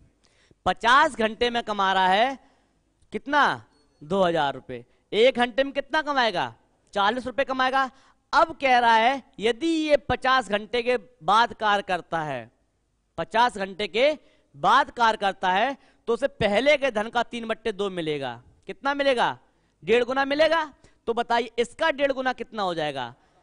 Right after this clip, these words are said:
साठ रुपये हो जाएगा। डेढ़ गुना कितना हो जाएगा? पहले के धन का डेढ़ गुना, पहले के धन का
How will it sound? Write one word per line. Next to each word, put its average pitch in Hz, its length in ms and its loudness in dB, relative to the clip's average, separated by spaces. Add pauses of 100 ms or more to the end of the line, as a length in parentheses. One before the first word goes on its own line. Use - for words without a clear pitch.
(160)
साठ 240 300 2
रुपये 269 180 0
हो 269 120 6
जाएगा। 277 420 -2 (300)
डेढ़ 214 260 2
गुना 269 220 -4
कितना 285 280 -6
हो 285 80 2
जाएगा? 165 300 0 (1200)
पहले 202 380 2
के 262 140 0
धन 214 160 0
का 247 120 -2
डेढ़ 220 200 0
गुना, 175 240 -2 (260)
पहले 196 380 0
के 220 220 -2 (1200)
धन 165 260 -8
का 214 340 -2